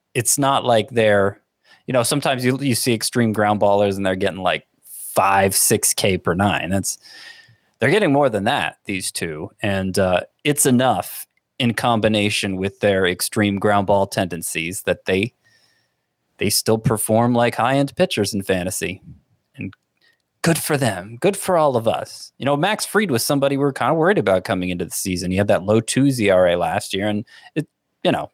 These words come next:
law of averages said that wasn't going to continue, but we thought the regression would be a lot harder than it's been.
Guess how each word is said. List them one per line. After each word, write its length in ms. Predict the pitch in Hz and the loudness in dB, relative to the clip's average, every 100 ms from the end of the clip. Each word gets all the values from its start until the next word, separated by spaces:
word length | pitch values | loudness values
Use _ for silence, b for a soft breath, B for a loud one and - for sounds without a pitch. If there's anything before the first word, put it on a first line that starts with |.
| _ _ b b - | _ _ b b 0
law 200 | 160 127 | 4 4
of 80 | |
averages 440 | 147 143 113 107 98 | 2 0 0 0 2
said 200 | 120 104 | 2 2
that 240 | 123 127 | 2 4
wasn't 280 | 110 101 95 | 2 2 -2
going 220 | 92 90 | -4 -4
to 100 | - | -6
continue, 520 | - - 95 82 85 | -10 -6 -6 -6 -8
but 320 | 90 92 80 _ | 0 0 0 _
we 120 | 113 113 | -4 0
thought 240 | 120 117 | 2 2
the 80 | 107 | 2
regression 540 | 104 101 104 - 107 | 2 2 2 0 -4
would 160 | 101 101 | -6 -2
be 140 | 101 | -2
a 60 | 95 | 0
lot 280 | 95 92 - | 2 0 2
harder 280 | 107 98 92 | 2 2 -2
than 160 | 90 | -6
it's 160 | 85 - | -10 -8
been. 500 | 110 123 104 87 | -2 0 0 -4